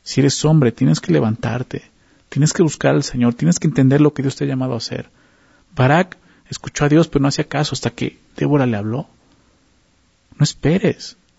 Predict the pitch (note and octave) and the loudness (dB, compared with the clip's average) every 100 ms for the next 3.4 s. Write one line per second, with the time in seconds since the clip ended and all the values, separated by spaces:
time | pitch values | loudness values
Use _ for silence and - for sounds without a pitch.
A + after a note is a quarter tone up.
0 | _ - A2+ C3+ E3 - A#2+ G#2+ _ _ | _ -6 0 0 0 0 -2 -6 _ _
1 | _ _ _ B2+ D3 D#3+ C#3 C#3+ - C3+ | _ _ _ 0 0 2 0 0 -2 -6
2 | D3 - B2+ B2+ C#3 B2 D3 C#3+ D3+ C#3 | -6 -6 -2 -2 -2 -2 -4 0 0 2
3 | C#3 E3 F#3+ C3 | 2 2 0 -4